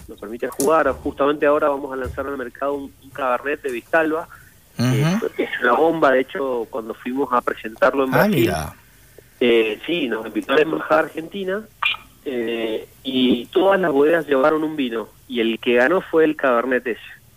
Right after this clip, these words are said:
Speaker 2: Ah,
Speaker 1: Después
Speaker 2: mira.
Speaker 1: de esto, off, off the record.
Speaker 2: Ah, pero
Speaker 1: Entonces,
Speaker 2: buenísimo. Bueno,
Speaker 1: eh,
Speaker 2: no es
Speaker 1: no.
Speaker 2: muy off the record, estamos en, al aire, pero bueno,
Speaker 1: <laughs>
Speaker 2: sí.
Speaker 1: Bueno.
Speaker 2: <laughs> Así que de off the
Speaker 1: No.
Speaker 2: record nada.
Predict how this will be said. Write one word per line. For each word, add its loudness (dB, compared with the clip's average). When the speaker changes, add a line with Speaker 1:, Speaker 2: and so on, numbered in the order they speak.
Speaker 2:
Ah, 2
Speaker 1:
Después 2
Speaker 2:
mira. 2
Speaker 1:
de 0
esto, -2
off, 0
off -6
the 0
record. 0
Speaker 2:
Ah, 0
pero 0
Speaker 1:
Entonces, -2
Speaker 2:
buenísimo. 2
Bueno, 2
Speaker 1:
eh, 2
Speaker 2:
no 6
es 6
Speaker 1:
no. -2
Speaker 2:
muy 6
off 4
the 0
record, 0
estamos -2
en, -2
al -4
aire, 0
pero -8
bueno, -6
Speaker 1:
<laughs> -6
Speaker 2:
sí. -2
Speaker 1:
Bueno. -10
Speaker 2:
<laughs> 0
Así 2
que 2
de 0
off -2
the 0
Speaker 1:
No. 0
Speaker 2:
record -2
nada. -2